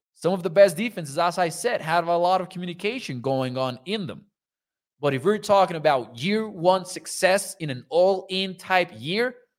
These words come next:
I'm not sure this works. I'm just not sure it does. Now, Judas Redemption here says, "It's more about Rex Ryan's mentality for me.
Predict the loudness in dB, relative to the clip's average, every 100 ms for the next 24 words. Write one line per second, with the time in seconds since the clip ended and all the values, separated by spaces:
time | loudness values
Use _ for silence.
0 | _ -10 -6 -4 -6 -2 0 0 -2 0
1 | 0 0 -4 -12 -14 _ _ _ _ _
2 | -10 -6 -6 -4 -4 -4 -4 -2 -2 -4
3 | -6 -8 -14 -20 _ _ _ _ _ _
4 | _ _ _ _ _ _ 0 2 2 4
5 | 6 6 4 4 4 4 -2 0 2 2
6 | 6 6 6 2 -12 _ _ -14 -2 4
7 | 6 8 6 4 0 0 -4 -4 -2 -4
8 | -6 -10 -6 -2 0 0 -2 -4 -6 -4
9 | -6 -8 -10